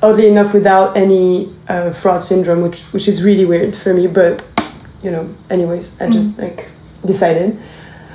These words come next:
Speaker 1: Um, and for the rest, like, I don't know, I, I had this embroidery company, um, where I would, um,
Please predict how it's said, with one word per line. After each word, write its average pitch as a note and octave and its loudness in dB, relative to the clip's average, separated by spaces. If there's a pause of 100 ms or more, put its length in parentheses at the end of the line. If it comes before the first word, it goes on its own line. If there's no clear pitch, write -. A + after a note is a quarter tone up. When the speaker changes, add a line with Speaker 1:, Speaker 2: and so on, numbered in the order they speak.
(340)
Speaker 1:
Um, F#3+ 2 (280)
and G3+ 2
for A3+ 2
the G3+ 4
rest, G#3+ 2
like, G3+ 2
I - 2
don't G#3 4
know, B3 4
I, F#3 2 (1400)
I F#3+ 4
had F#3 2
this - 0
embroidery F#3 2
company, F#3 -4 (380)
um, F3+ -8 (140)
where F3+ 0
I F3 4
would, F3 0 (200)
um, E3+ -6